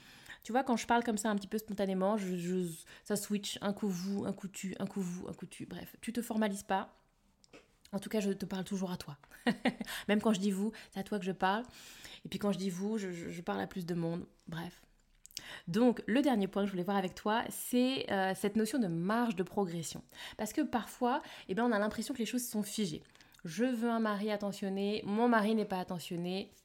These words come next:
Emballer, c'est peser, il n'y a plus rien à faire.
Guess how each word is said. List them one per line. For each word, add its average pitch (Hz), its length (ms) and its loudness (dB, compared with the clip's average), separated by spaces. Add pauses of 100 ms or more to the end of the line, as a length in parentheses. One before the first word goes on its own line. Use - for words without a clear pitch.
(560)
Emballer, 208 460 4
c'est 196 160 -2
peser, 180 480 -2
il 202 60 -6
n'y 190 40 0
a 185 60 -2
plus 185 140 -8
rien 180 140 -4
à 170 120 -4
faire. - 320 -16